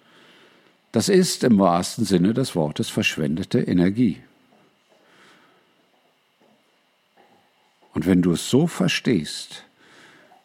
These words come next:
wenn du es so siehst, kannst und wirst auch du von heute an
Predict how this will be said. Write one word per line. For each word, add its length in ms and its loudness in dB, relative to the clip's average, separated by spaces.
wenn 140 -4
du 120 0
es 160 -6
so 240 2
siehst, 680 -2
kannst 760 0
und 200 -2
wirst 360 -2
auch 180 -2
du 260 4
von 260 2
heute 340 2
an 280 -4